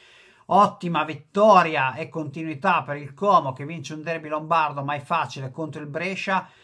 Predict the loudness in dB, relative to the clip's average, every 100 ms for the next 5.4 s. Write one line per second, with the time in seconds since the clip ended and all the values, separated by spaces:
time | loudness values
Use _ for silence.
0 | _ -10 -10 -4 2 2 2 -4 -10 -8
1 | -6 -6 -6 -6 -2 -2 -2 -8 -10 -10
2 | -10 -12 -8 -6 -6 -8 -6 -6 -4 -2
3 | -2 -4 -10 -8 -6 -8 -8 -2 -2 -4
4 | -8 -8 -8 -6 -6 -8 -14 -14 -10 -4
5 | -4 -6 -12